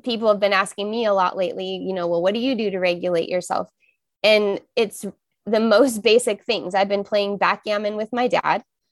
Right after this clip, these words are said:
Seems pretty like a weird answer to a question, but that's a lot more helpful for me than lighting a candle on my altar. Not that it's an either or, but I just noticed the more things I do that are tending to my personal life in a very elemental way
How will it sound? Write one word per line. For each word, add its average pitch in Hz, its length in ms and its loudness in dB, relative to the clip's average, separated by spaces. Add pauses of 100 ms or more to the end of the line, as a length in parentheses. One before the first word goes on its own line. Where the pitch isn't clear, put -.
(160)
Seems 202 560 -2 (580)
pretty 208 300 -4 (140)
like 185 160 4
a 185 80 2
weird 180 340 0 (140)
answer 196 300 0
to 190 140 -2
a 175 60 2
question, 175 480 -2
but 180 220 0
that's 208 380 0
a 220 60 0
lot 196 200 0
more 202 120 -4
helpful 196 380 -2
for 185 220 -8
me 175 160 -4
than 180 240 -4
lighting 175 380 0
a 175 60 -2
candle 170 360 -4
on 160 160 -4
my 160 220 -6
altar. 202 320 0
Not 190 240 0
that 202 100 -2
it's 190 160 -4
an 190 80 -4
either 180 340 -2
or, 190 340 0 (380)
but 190 280 4
I 185 160 4
just 180 240 -6
noticed 190 480 0
the 185 180 -4
more 208 320 -2
things 208 420 -6
I 180 120 0
do 185 300 -4
that 196 120 0
are 160 120 0
tending 185 460 -4
to 196 100 -8
my 170 140 -2
personal 220 480 -2
life 226 240 0
in 190 120 -4
a 175 100 -2
very 175 340 2
elemental 175 600 -2
way 165 260 -2